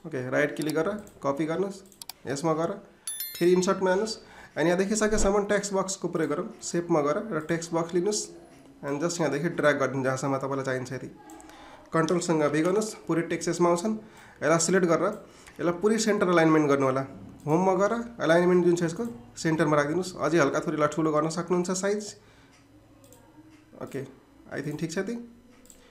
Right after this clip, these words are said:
ल, यति ठिक छ। यसमा हल्का spacing पनि बढाउनु होला। यहाँदेखि गएर choose गर्नुहोस् वान पोइन्ट, ओके, वान पोइन्ट फाइभ राखिदिन्छु म।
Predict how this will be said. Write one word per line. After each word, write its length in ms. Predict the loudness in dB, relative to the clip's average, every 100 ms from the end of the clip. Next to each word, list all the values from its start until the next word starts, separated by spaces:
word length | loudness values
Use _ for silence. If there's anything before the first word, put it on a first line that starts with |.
| -20 _ _ _
ल, 60 | -6 -4
यति 160 | -4 -6
ठिक 160 | -8 -8
छ। 80 | -8 -10 -20 -20 -16 -6
यसमा 240 | 0 4
हल्का 260 | 4 4 -2
spacing 340 | -2 -2 0 2
पनि 140 | 4
बढाउनु 260 | 4 4 4
होला। 160 | 2 -2 -10 -10 -2
यहाँदेखि 240 | -2 0
गएर 200 | 0 -2
choose 200 | -2 -2
गर्नुहोस् 380 | -2 -2 -4 -4
वान 220 | 0 0
पोइन्ट, 280 | 0 0 -2 -6 -16 -20 -20 -18 -18 -18 -20 -20 -20 -20 _ _ _ -20 -20 -16
ओके, 160 | -6
वान 180 | 0 2
पोइन्ट 240 | 2 0 0
फाइभ 200 | -2 0
राखिदिन्छु 400 | 0 0 -6
म। 120 | -8